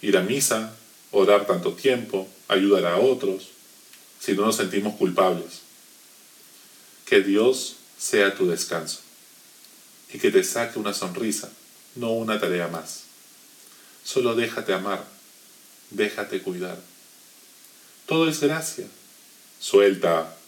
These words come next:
Si no lo haces, tampoco te culpes, que Jesús no ha venido para juzgarte, sino para salvarte de tu esclavitud por la productividad. ¿Te imaginas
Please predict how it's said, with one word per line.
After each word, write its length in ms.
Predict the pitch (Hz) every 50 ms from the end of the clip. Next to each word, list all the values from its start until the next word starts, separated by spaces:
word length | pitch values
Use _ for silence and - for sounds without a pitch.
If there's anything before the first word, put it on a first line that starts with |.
| - - - - - - - - - - - - - - - - - - - - - - - -
Si 60 | - 98
no 140 | 92 101
lo 180 | 101 104 101 107
haces, 540 | 113 120 - - - 165 214 214 - - - - - - - - - - - - - - - - - -
tampoco 420 | - 101 95 90 - 120 107 139 -
te 140 | 117 104 -
culpes, 420 | - 123 123 - 147 156 151 -
que 140 | - 131 123
Jesús 420 | - 123 - - 170 175 175 - -
no 120 | 160 165
ha 40 | 170
venido 380 | 165 139 131 147 151 165 170 165
para 200 | - 143 131 -
juzgarte, 680 | - 113 98 - - - 135 143 131 - - 185 220 - - - - -
sino 340 | - - - 107 104 107 107
para 180 | 120 117 113 110
salvarte 680 | - 104 92 90 98 107 107 107 101 92 - 98 90 - - - - - - - - - - -
de 100 | 101 95
tu 80 | -
esclavitud 640 | - - - - 104 95 98 95 - 123 117 113 -
por 180 | - - -
la 160 | 107 101 95
productividad. 680 | - 101 95 95 90 87 - - 92 87 87 80 82 82 - - - - - - - - - - - - - - - - - - - - - - - - - - - - - - - - - - - - - - - - - - - - - - - - - - - - - - - - - - - - - -
¿Te 120 | - 190
imaginas 720 | 185 202 208 - - 170 175 202 220 220 208 - - -